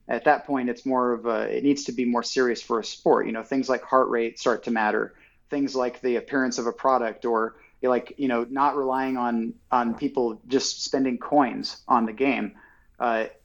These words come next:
it, there's things that need to be done in order to push that further. And so, you know, one of the things I think we're doing with Step Maniacs is we're really trying to approach that, that fitness and even the school market to try to get people to take it more seriously.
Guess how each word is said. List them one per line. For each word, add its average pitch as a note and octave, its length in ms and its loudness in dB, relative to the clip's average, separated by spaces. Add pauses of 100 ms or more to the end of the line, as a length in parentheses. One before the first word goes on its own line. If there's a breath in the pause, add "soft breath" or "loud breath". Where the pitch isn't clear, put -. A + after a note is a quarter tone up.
(160)
it, B2 360 0
there's C3+ 260 8
things D#3+ 320 -2
that C3+ 120 0
need C#3+ 180 0
to B2+ 60 2
be A#2+ 140 -6
done C3+ 260 0
in A#2 80 -4
order A#2+ 300 -2
to - 40 -10
push - 260 -4
that A2+ 220 0
further. B2 360 2
And A2 160 -8 (280 soft breath)
so, C3 360 -2
you C#3 80 -8
know, C3 80 -4
one D3 180 2
of D#3 60 -2
the D3 80 -2
things C#3+ 260 -2
I C3 80 0
think C#3 240 -4
we're B2+ 80 0
doing C3+ 320 0
with A#2+ 140 -6
Step B2 240 -4
Maniacs C3 640 -2
is A#2+ 440 -2 (280 loud breath)
we're C3+ 100 -2
really D3+ 280 0
trying C#3+ 280 -2
to B2+ 140 -2
approach C#3+ 540 -2
that, A#2 340 0
that A#2+ 240 -2
fitness D3 460 0
and C#3+ 200 0
even D#3 200 0
the C3 60 -2
school - 280 -2
market A#2 420 -2
to B2+ 80 -4
try C#3 220 0
to C3+ 80 0
get B2+ 180 -4
people C3 240 -2
to A#2+ 80 0
take C3 220 0
it A#2 100 -2
more B2 140 -2
seriously. C3 680 -2